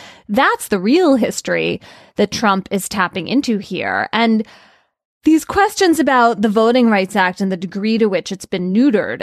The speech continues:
as a protection against dismantling the Voting Rights Act, that's, like, a big looming issue for courts, because you're right that the Supreme Court decision in twenty thirteen in Shelby County took away, essentially pre-changed the law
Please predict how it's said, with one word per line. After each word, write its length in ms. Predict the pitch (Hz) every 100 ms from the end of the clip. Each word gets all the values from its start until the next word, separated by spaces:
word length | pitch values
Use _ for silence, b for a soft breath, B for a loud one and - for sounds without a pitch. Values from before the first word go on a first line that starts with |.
| -
as 220 | 185 180
a 100 | 185
protection 480 | 254 254 285 226 202
against 340 | 185 185 202
dismantling 640 | 202 208 202 202 208 185
the 80 | 180
Voting 280 | 180 180 175
Rights 260 | 185 202 277
Act, 340 | 269 285 -
that's, 320 | 208 208 -
like, 240 | - 202 - -
a 180 | - 185
big 400 | 233 240 233 214
looming 360 | 208 196 190 -
issue 320 | 180 - 190
for 180 | - 185
courts, 500 | - 254 - - -
because 540 | 208 - 208 196 180 -
you're 240 | 208 196
right 440 | 196 208 226 196 -
that 200 | 180 -
the 220 | 180 180
Supreme 360 | - - 196
Court 220 | 196 202 185
decision 420 | 180 196 160 170
in 80 | 170
twenty 340 | - 175 170
thirteen 480 | 175 180 185 311 285
in 120 | 196
Shelby 340 | 196 180 175 175
County 580 | - 226 214 196 170 165 B B B B B
took 200 | 262 -
away, 680 | 233 208 196 190 180 180 -
essentially 680 | 294 403 403 285 285 240 220 - _
pre-changed 1700 | - - 277 294 285 277 262 262 - - 220 202 196 190 190 - 190
the 120 | 196
law 420 | 175 165 165 165